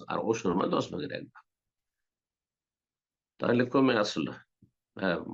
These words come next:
মাটিতে প্রাচীন যুগের ধন সম্পদ তা ছিল, সেটা পেয়েছেন, তাহলে বিশ ভাগের এক ভাগ, আর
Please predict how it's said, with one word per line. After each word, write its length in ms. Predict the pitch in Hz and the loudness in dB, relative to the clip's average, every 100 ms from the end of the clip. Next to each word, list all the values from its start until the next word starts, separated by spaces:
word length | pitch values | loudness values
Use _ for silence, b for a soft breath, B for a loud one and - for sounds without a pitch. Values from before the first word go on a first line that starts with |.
| - _ _ _ - | -12 _ _ _ -2
মাটিতে 480 | 87 104 123 120 120 - | 0 4 2 4 4 4
প্রাচীন 300 | 95 104 113 107 | 0 2 2 4
যুগের 240 | 107 110 101 | 4 4 2
ধন 120 | 117 | 0
সম্পদ 440 | 110 110 104 107 - - _ - | 2 0 2 0 0 -10 _ -4
তা 100 | 104 101 | 0 2
ছিল, 180 | 110 107 | 2 2
সেটা 240 | 117 107 | 2 2
পেয়েছেন, 380 | 101 110 107 135 - _ _ _ - | 2 2 4 0 0 _ _ _ 0
তাহলে 140 | 92 | 2
বিশ 180 | 90 110 113 | 4 2 2
ভাগের 280 | 135 127 127 | 2 4 4
এক 120 | 120 | 2
ভাগ, 160 | 113 143 - - | -2 -4 -6 -6
আর 140 | 92 | 0